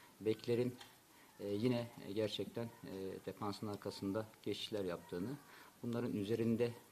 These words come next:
durduk ve oyuncularımıza bunları anlattık. E, amacımız,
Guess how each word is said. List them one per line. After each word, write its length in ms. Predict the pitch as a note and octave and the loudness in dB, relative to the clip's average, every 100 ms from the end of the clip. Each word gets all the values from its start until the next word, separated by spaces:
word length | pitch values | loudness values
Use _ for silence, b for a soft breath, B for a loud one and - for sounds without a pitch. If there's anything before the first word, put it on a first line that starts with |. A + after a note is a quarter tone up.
| - | -6
durduk 440 | G2+ G2 C3 - | -4 -2 -4 -2
ve 60 | A2+ | 2
oyuncularımıza 600 | A2+ G#2+ G#2 G2 G#2+ D#3 | 2 2 0 0 0 0
bunları 300 | B2+ A2 F#2 | 0 0 -2
anlattık. 480 | D#2+ D#2 - - - - - B B B - | -4 -6 -10 -14 -16 -20 -20 B B B -4
E, 300 | A2+ A2 - - - | -2 -2 -6 -10 -4
amacımız, 540 | C#3 C#3 C3 C#3 - | 2 2 4 2 0